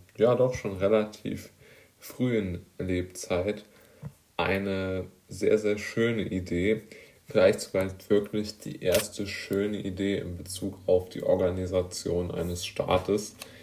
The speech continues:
die bis heute, glaube ich, noch Aktualität und Bestand hat. Um vielleicht kurz einen Abriss über sein Leben zu geben, er studierte Jura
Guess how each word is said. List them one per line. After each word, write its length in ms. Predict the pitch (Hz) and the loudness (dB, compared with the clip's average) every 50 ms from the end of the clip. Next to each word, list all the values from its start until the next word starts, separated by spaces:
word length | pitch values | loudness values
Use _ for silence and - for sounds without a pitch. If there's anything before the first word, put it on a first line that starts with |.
| - - - - - - - - | -20 -20 -20 -20 -20 -12 -4 0
die 240 | 110 113 120 123 123 | 2 2 2 2 0
bis 320 | - 113 107 - - - | -2 -4 -6 -6 0 4
heute, 560 | 104 104 104 117 135 131 - - 127 123 123 | 8 10 10 10 10 8 4 2 2 2 0
glaube 440 | - - 117 104 98 107 107 107 107 | 0 2 4 6 8 8 8 6 4
ich, 160 | 107 104 - | -2 -4 -4
noch 320 | - 98 95 - - - - | -2 -2 -2 -4 -2 0 0
Aktualität 960 | 104 104 - - - 104 98 95 95 92 92 - - 190 185 190 104 - - - - - - - - - - - - - | 0 0 0 -2 -2 -2 -2 -2 -2 -6 -6 -4 -2 0 2 0 0 -2 -4 -16 -18 -18 -18 -16 -16 -16 -16 -14 -10 -8
und 260 | 107 101 98 - - | -6 -6 -6 -8 -8
Bestand 560 | - 101 - - - 90 92 95 92 - - | -8 -4 -2 2 2 2 2 0 -2 -4 -6
hat. 220 | - - - - - - - - - - - - - - - - - - - - - - - - - - - - - - - - - - | -6 -6 -6 -6 -8 -8 -8 -8 -8 -6 -6 -6 -6 -6 -6 -6 -6 -6 -6 -6 -6 -6 -8 -8 -8 -8 -8 -8 -10 -10 -10 -10 -10 -8
Um 80 | - - | -6 -4
vielleicht 320 | - 107 101 98 104 - | 0 2 2 2 2 0
kurz 340 | - - 117 117 117 113 - | -2 2 2 4 4 2 2
einen 240 | - 92 92 95 - | -2 -2 0 0 0
Abriss 480 | 107 110 107 - - 113 110 110 - - | 0 0 -2 0 0 0 0 0 0 -4
über 400 | - - 104 107 98 101 101 95 | -4 0 2 4 4 4 4 2
sein 260 | 95 95 92 90 90 | 2 2 0 0 0
Leben 300 | 92 98 101 107 110 104 | 0 0 0 0 -2 -4
zu 160 | - 98 101 | -6 -8 -6
geben, 400 | 95 107 104 101 104 104 98 - - - - - - - - - - | -4 -2 -2 -2 -2 -4 -6 -8 -10 -10 -12 -12 -12 -14 -12 -4 -2
er 100 | 98 110 | 0 0
studierte 640 | 107 - - 104 90 92 101 110 110 110 - 104 95 | 0 -2 -4 -4 -4 2 4 6 6 4 4 -2 -6
Jura 720 | 90 98 101 107 113 123 120 120 131 139 160 185 - - | -4 -2 -2 0 0 0 4 6 6 6 6 4 -2 -10